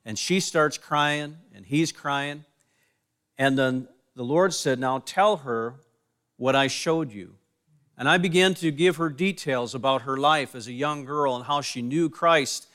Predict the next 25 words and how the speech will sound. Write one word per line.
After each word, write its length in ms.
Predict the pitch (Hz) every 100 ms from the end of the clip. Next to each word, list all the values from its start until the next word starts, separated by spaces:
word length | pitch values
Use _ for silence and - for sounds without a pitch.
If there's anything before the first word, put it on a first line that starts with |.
| _ _ -
and 100 | 120
how 160 | 156
she 200 | 151 139
loved 360 | 117 143 175 175
the 120 | 175
things 280 | 180 175 160
of 80 | 170
the 80 |
Holy 240 | 156 160 156
Spirit, 480 | - - 170 156 127
and 80 |
she 140 | 117 135
had 160 | 151
this 180 | 143 127
intimate 520 | - 185 185 175 170
prayer 280 | - 175 170
time 360 | - 156 131 113 _ _ -
with 180 | 147 143
him. 320 | 165 147 117 _ _ -
But 140 | 131
as 340 | 143 170 175
the 100 | 156
divorce 540 | 151 156 143 190 196 -
came 300 | 196 185 170
in, 300 | 139 123